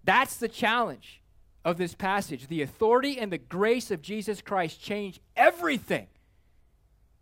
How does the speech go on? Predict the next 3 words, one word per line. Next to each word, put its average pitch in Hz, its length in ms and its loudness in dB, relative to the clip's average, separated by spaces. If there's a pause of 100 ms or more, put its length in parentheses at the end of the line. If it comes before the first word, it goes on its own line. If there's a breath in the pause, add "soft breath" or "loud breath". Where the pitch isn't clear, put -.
(760)
And 156 200 -8
knowing 226 600 4
that 123 560 -4